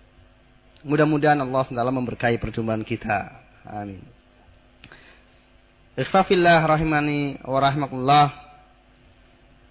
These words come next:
Saya bergembira dengan sangat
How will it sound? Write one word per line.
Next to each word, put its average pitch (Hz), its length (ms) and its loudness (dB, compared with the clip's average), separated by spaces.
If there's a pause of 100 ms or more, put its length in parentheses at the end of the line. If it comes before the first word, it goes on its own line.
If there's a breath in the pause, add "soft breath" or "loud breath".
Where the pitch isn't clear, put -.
(600)
Saya 139 160 0
bergembira 135 800 2 (1500)
dengan 131 320 -4
sangat 135 400 -2